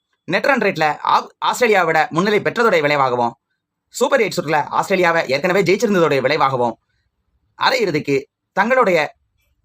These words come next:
வேர்ல்டு கப் கெரியர்ல முதல் முறையாக தகுதி பெற்றாங்க.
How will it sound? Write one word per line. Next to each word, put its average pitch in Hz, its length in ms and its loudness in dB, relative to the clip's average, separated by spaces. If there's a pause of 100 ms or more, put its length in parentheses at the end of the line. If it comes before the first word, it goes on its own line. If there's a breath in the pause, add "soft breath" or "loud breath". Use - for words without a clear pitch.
(300)
வேர்ல்டு 220 340 0
கப் - 160 -10
கெரியர்ல 139 360 0
முதல் 147 260 -2
முறையாக 147 360 0
தகுதி 185 180 0
பெற்றாங்க. 127 340 -4